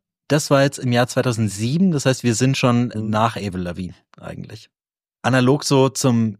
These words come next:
Speaker 1: Indie-Boom der zweitausender war der Trend Ende der, des Jahrzehnts dann irgendwann überreizt. Es gab einfach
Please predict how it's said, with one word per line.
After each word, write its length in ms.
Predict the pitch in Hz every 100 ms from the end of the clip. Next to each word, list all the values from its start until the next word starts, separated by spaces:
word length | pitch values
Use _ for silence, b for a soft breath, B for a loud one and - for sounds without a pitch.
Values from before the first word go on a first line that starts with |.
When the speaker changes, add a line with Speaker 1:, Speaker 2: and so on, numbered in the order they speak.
| -
Speaker 1:
Indie-Boom 600 | 170 165 135 139 143 147
der 160 | 131
zweitausender 840 | - 123 123 120 131 143 139 147 143 _
war 220 | 110 110 110
der 180 | 120
Trend 680 | - - 117 135 165 - - _ _ _ _ _
Ende 280 | - 123 135
der, 300 | 127 120 123 _ _ _ _ _ _ _
des 140 | 123 -
Jahrzehnts 560 | 123 - 135 131 -
dann 160 | 127 120
irgendwann 340 | 123 127 123
überreizt. 880 | 120 110 101 107 131 - - - - 127 101
Es 140 | -
gab 240 | - 117 90
einfach 300 | 104 -